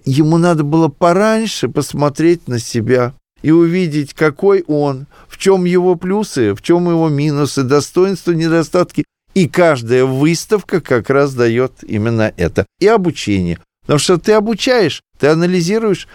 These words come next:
чужую картину, чужое произведение. Ты начинаешь думать, как его улучшить, как ему помочь, как, в общем-то, ему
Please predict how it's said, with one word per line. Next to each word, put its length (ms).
чужую 680
картину, 640
чужое 400
произведение. 960
Ты 140
начинаешь 600
думать, 400
как 400
его 280
улучшить, 540
как 300
ему 200
помочь, 540
как, 260
в 80
общем-то, 480
ему 460